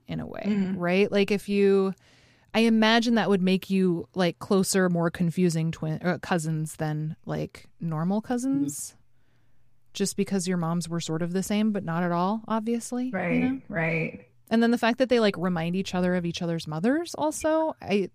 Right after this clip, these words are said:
Speaker 1: like, I found to be quite comforting and kind of lovely, where it's just like,
Speaker 3: I
Speaker 2: Yeah.
Speaker 3: love that they, you know, they basically birthed each other's kids. <laughs>
Speaker 1: Right, right.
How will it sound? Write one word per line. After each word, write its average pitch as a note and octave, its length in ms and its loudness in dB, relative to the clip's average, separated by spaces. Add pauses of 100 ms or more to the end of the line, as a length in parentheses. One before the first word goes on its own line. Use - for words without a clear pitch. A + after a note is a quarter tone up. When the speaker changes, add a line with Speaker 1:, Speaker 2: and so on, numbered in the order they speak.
(140)
Speaker 1:
like, F#3+ 240 0
I G3 100 2
found F#3 520 0
to G3 100 -4
be E3 120 -6
quite E3 300 -6 (160)
comforting E3 440 -8
and - 80 -14
kind - 140 -16
of - 80 -16
lovely, - 520 -16
where E3 140 -14
it's - 200 -14
just - 300 -14
like, - 200 -12
Speaker 3:
I F#3 80 2
Speaker 2:
Yeah. F#3+ 220 6
Speaker 3:
love G3 100 2
that F3+ 180 4
they, D3+ 280 2
you E3+ 160 2
know, C#3+ 140 2
they D#3 100 2
basically D#3 460 -2
birthed C#3 300 -2
each C3 120 -4
other's B2 260 -6
kids. - 600 -2 (300)
<laughs> C#4 100 4 (1040)
Speaker 1:
Right, C4 320 4 (120)
right. A3 260 0